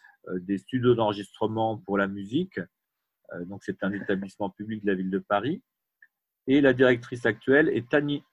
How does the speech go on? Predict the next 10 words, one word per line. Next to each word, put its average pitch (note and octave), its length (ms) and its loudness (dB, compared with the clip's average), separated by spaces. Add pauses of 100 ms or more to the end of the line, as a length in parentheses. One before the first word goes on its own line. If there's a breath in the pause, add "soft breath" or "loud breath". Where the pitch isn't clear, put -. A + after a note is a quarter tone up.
(200)
pardon, G2+ 280 -8
est A2+ 160 0
Naïma, B2+ 640 2 (160)
Naïma A#2+ 340 0
Bourgo, A#2+ 560 2 (800)
euh, G2+ 280 -4
qui - 160 -4
est - 20 2
la G#2+ 100 2
co-directrice B2 1080 -2